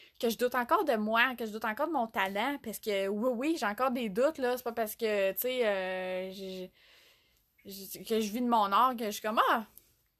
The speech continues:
c'est beau, tu sais, pas de problème. Mais non, hey, j'ai attiré des gens qui sont venus me parler,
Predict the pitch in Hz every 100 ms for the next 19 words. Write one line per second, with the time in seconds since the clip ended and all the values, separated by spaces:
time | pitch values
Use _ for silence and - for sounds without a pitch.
0 | _ - - 311 233 240 277 269 262 240
1 | 247 - 208 190 208 247 247 - - -
2 | 196 208 - 202 254 269 220 226 202 202
3 | - 208 - 262 285 214 202 277 - -
4 | 190 247 247 180 233 277 254 175